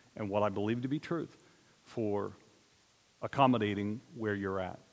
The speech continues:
and what you believe." And obviously, I think we continue to pray for them. I'm amazed at what God,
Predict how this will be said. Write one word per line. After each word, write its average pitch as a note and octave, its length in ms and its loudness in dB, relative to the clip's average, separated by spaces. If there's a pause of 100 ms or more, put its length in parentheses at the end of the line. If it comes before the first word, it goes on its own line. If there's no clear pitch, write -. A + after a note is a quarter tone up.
(320)
and A2+ 100 -8
what G2+ 160 -2
you G2+ 120 -6
believe." F#2+ 280 -6 (640)
And A#2+ 320 0 (220)
obviously, A#2 340 2
I A2+ 100 -4
think G#2+ 140 -2
we G#2+ 120 -4
continue G#2 380 -6
to F2 100 -8
pray G#2 260 -6 (360)
for A2+ 100 -10
them. G2+ 200 -8 (1200)
I'm A#2+ 160 6
amazed C3+ 600 6
at G#2 460 0 (1400)
what A#2+ 340 0
God, A#2 460 2